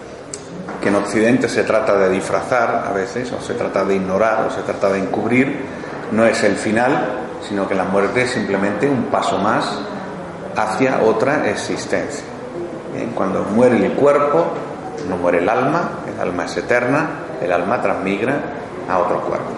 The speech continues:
En el hinduismo, cuando una persona fallece, se incinera el cuerpo para facilitar que el alma no tenga más apego por ese lugar, ese cuerpo, esa casa que habitó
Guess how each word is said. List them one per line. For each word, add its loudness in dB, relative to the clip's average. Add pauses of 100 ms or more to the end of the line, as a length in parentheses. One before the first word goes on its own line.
(180)
En 0
el 4
hinduismo, 4
cuando 2
una 2
persona 2
fallece, 2 (400)
se 0
incinera 2
el -2
cuerpo 4 (420)
para 2
facilitar 0
que 0
el 2
alma -2
no 2
tenga 2 (800)
más 2
apego 2
por 4
ese 0
lugar, 2
ese -2
cuerpo, 2
esa 0
casa 0
que 0
habitó 0